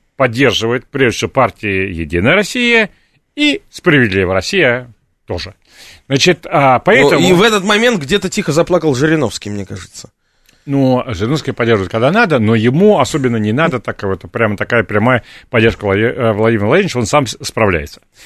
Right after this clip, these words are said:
Speaker 2: Итак,
Speaker 1: Зна-, значит,
Speaker 2: а, Сергей Марков
Speaker 1: да.
Speaker 2: утверждает, что, а, одна из главных тем этого послания — будут, а,
Speaker 1: Конечно,
Speaker 2: выборы.
Speaker 1: выборы. Выборы,
Speaker 2: Хорошо.
Speaker 1: да.
Speaker 2: Выборы
Speaker 1: Но
Speaker 2: это
Speaker 1: выборы,
Speaker 2: обещание.
Speaker 1: я рассказываю,
Speaker 2: Выборы.
Speaker 1: да,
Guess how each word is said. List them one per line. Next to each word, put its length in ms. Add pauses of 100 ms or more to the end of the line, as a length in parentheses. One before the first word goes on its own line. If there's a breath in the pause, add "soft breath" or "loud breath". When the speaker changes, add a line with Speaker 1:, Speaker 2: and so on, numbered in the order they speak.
(120 loud breath)
Speaker 2:
Итак, 440
Speaker 1:
Зна-, 80
значит, 240
Speaker 2:
а, 60
Сергей 300
Марков 280
Speaker 1:
да. 60
Speaker 2:
утверждает, 560
что, 420 (420 soft breath)
а, 200
одна 320
из 100
главных 340
тем 280
этого 200
послания — 640
будут, 640
а, 160
Speaker 1:
Конечно, 300
Speaker 2:
выборы. 320
Speaker 1:
выборы. 160 (180 soft breath)
Выборы, 160
Speaker 2:
Хорошо. 380
Speaker 1:
да. 80
Speaker 2:
Выборы 420
Speaker 1:
Но 60
Speaker 2:
это 100
Speaker 1:
выборы, 320
Speaker 2:
обещание. 560
Speaker 1:
я 140
рассказываю, 500
Speaker 2:
Выборы. 200
Speaker 1:
да, 360